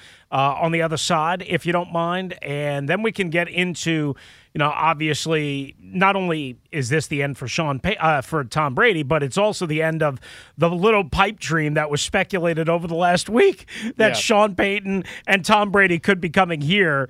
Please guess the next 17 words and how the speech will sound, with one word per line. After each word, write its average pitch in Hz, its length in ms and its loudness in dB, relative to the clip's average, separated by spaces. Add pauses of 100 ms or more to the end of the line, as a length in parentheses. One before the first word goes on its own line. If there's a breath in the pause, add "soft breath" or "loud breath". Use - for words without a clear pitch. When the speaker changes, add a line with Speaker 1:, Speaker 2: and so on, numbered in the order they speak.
(160 loud breath)
Speaker 2:
I - 20 -10
was 127 100 -12
gonna 147 140 0
Speaker 1:
uh, 147 240 4
Speaker 2:
say, 127 80 4
Speaker 1:
to 208 100 6
the 170 100 0
Commanders. 147 680 0
Speaker 2:
Rex, 156 320 4
Rex 165 240 4
Ryan 165 380 2
got 147 160 0
shut 156 240 -2
down 139 400 0
pretty 147 300 -4
quickly 139 340 -6
there. 117 320 -2